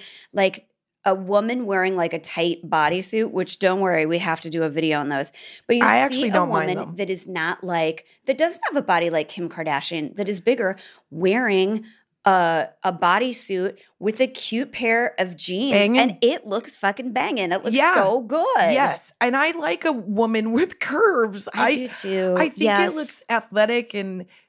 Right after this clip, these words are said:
Speaker 2: it's sexy. And I think there's a lot of women out there who are the size I'm talking about who are, like, shredding themselves, going like,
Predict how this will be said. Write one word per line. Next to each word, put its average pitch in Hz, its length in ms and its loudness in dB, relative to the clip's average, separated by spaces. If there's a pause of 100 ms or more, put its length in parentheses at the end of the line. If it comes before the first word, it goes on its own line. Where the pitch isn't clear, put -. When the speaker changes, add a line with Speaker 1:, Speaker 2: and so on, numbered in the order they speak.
Speaker 2:
it's 220 200 -4
sexy. 226 560 -2
And 214 80 0
I 202 140 0
think 247 300 -4
there's 302 160 -2
a 254 60 0
lot 208 200 2
of 202 80 -2
women 190 220 -2
out 190 200 -2
there 185 260 0 (100)
who 233 240 -2
are 208 220 4
the 208 100 -4
size 190 320 -2
I'm 180 280 0
talking 214 400 -6
about 233 320 0
who 208 140 -8
are, 208 100 0
like, 190 180 -4
shredding 202 560 -2
themselves, 170 460 -2
going 180 220 -2
like, 170 200 -8